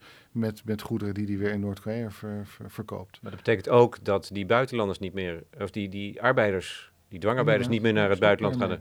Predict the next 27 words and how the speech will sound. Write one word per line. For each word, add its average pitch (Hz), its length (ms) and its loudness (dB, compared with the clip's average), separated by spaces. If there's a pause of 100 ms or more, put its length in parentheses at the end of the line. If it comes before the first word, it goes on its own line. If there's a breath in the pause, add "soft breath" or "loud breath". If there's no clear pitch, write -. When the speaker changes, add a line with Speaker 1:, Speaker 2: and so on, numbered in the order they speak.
Speaker 2:
Maar 107 100 -6
ja, 101 40 -2
er 95 80 -2
zijn 98 100 -2
genoeg 123 240 0
landen 95 200 0
Speaker 1:
Ja. 92 60 -4
Speaker 2:
die 98 80 -6
dat 101 140 2
dan 104 100 2
nog 101 120 -2
steeds 104 240 0
willen, 117 240 -2
want 90 140 -4
ze - 80 -6
hebben 95 260 -2
een 98 80 -4
Speaker 1:
Ja. - 60 -12
Speaker 2:
ongelooflijk 101 540 -2
Speaker 1:
Ja. - 100 -16
Speaker 2:
sterke 101 420 -4
kennis 123 360 -2
voor 101 160 -4
spe-, - 200 -14
op 110 80 -14
specifieke - 520 -6
terreinen. 127 380 -10